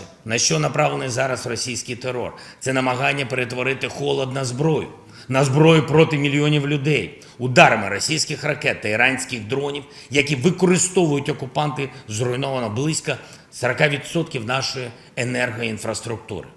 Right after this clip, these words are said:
Щотижнево Росія підриває наші електростанції, трансформатори, лінії постачання електрики. Супутня мета цього терору — не дати експортувати нашу електрику сусіднім країнам, що могло би значно допомогти їм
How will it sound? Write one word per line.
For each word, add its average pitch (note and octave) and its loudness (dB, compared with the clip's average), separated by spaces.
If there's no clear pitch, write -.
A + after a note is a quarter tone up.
Щотижнево G#2+ -2
Росія B2 2
підриває C3+ 4
наші G#2+ -2
електростанції, G2+ -6
трансформатори, B2 -2
лінії B2 2
постачання B2+ -2
електрики. A2+ -2
Супутня A#2+ -4
мета A2+ 2
цього G#2+ -4
терору — A#2 -6
не A#2 -2
дати D3+ 2
експортувати C3+ -4
нашу C3 0
електрику C3 -2
сусіднім D3 0
країнам, C3+ 0
що C#3+ 0
могло B2+ 0
би C#3 4
значно C3+ 2
допомогти B2+ -4
їм B2+ -6